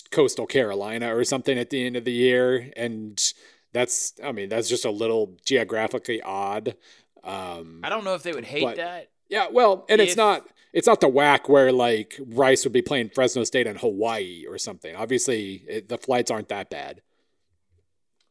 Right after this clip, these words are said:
Speaker 2: Here's what this is, th-, th-, this thing is banking on, is getting the, getting the pods right, because that's the biggest thing. Because what
Speaker 1: Right.
Speaker 2: you're really doing at this point with this many teams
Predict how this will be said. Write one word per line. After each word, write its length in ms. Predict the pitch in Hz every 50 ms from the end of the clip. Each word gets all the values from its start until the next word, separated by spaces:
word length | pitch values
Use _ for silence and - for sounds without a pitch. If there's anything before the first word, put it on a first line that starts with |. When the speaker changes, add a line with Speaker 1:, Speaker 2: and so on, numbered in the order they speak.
| _ _ _ _ _ _ _ _ _ _ _ _ _ _ _
Speaker 2:
Here's 200 | _ 196 208 170
what 120 | 175 180 131
this 180 | 135 151 131 123
is, 120 | 131 123 - _
th-, 140 | 117 120 110
th-, 160 | 110 110 - _ _ _ _ _ _ _
this 220 | 131 131 147 147 -
thing 160 | - 160 143
is 140 | 131 120 107
banking 440 | 95 117 107 113 117 - 113 104 101
on, 200 | 95 95 95 95
is 140 | 95 95 -
getting 440 | _ - 110 110 110 110 107 101 98
the, 420 | 104 101 98 95 92 92 87 80 - _ _ _ _ _ 98 98
getting 260 | - 113 113 120 123
the 80 | 123 117
pods 600 | - - - 113 110 107 107 101 101 95 92 92
right, 440 | 87 87 98 98 87 78 71 - - _
because 220 | - - - 95 87
that's 200 | 113 117 117 -
the 80 | 113
biggest 320 | 98 98 95 90 90 - -
thing. 160 | 92 90 87
Because 180 | 82 _ 107 101
what 80 | 120
Speaker 1:
Right. 80 | - 113
Speaker 2:
you're 80 | 123 117
really 360 | 110 117 131 131 135 135 135
doing 280 | 120 123 120 113 110
at 80 | 104 101
this 160 | 107 101 -
point 300 | _ _ 92 90 87 85 78 _ _
with 160 | 92 90 _
this 160 | 104 98 -
many 160 | 104 98 95 92
teams 540 | - - 87 87 82 80 87 - - _